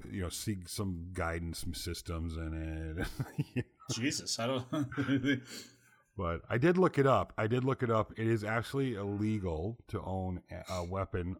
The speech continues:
Speaker 1: on a tripod or anything set up that has self, that has a guidance system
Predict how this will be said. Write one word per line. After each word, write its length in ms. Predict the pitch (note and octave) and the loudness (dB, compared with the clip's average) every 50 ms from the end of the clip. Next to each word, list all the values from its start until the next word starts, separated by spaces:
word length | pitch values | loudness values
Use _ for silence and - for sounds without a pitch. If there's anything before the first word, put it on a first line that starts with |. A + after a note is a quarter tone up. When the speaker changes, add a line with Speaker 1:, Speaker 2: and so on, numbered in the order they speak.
| _ | _
Speaker 1:
on 280 | - F2 F2 E2+ F2 E2 - | -8 -6 -6 -6 -6 -8 -8
a 320 | F2 E2+ E2+ E2 D#2+ E2 - _ _ _ _ _ | -8 -8 -8 -8 -8 -10 -12 _ _ _ _ _
tripod 580 | - - G#2+ G#2 G2+ - - G#2 G2 G2 G2 | -4 -2 -2 -2 -2 0 0 0 0 -2 -4
or 280 | F2+ - F2 F2 F2 F2 | -4 -6 -6 -6 -4 -4
anything 380 | F2+ G2 G2 F#2 - G2+ G2 F#2 | -4 -4 -4 -4 -4 -6 -6 -6
set 220 | - - F#2 E2+ | -4 -4 -4 -2
up 180 | F2 E2+ E2 - | -2 -4 -4 -6
that 140 | F2+ D#2+ | -6 -4
has 180 | E2+ F2 E2 - | -4 -4 -4 -6
self, 300 | - - F2 E2+ D#2+ - | -6 -6 -6 -6 -6 -8
that 180 | - E2+ E2+ E2 | -8 -8 -8 -6
has 160 | F2+ F2 D#2+ | -6 -6 -6
a 60 | E2 | -6
guidance 400 | D#2 D#2+ E2+ D#2 D#2 D2+ D2 - | -6 -6 -6 -6 -6 -8 -10 -10
system 340 | - D2+ - - C#2+ C2+ - | -12 -14 -14 -14 -16 -16 -16